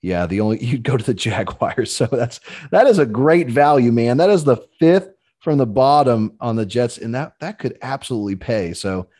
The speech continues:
nicely done there. All right, I went Tom Brady, Darrell Henderson Junior, Chase Edmonds, Keenan Allen, Amari Cooper, Antonio Brown, Noah Fant,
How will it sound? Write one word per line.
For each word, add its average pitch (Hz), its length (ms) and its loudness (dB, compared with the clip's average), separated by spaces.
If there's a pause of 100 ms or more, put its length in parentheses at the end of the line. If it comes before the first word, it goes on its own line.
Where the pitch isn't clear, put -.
(240)
nicely 123 440 -2
done 98 300 0
there. 92 420 -2 (340)
All 123 80 2
right, 117 80 4
I 131 80 6
went 175 180 2
Tom 170 280 0
Brady, 127 500 2 (340)
Darrell 143 260 4
Henderson 151 400 2
Junior, 123 300 2
Chase 131 400 0
Edmonds, 117 540 0 (320)
Keenan 185 360 0
Allen, 135 400 -2
Amari 113 420 -4
Cooper, 143 440 -4
Antonio 120 480 -4
Brown, 107 460 -2
Noah 113 220 2
Fant, 104 380 -4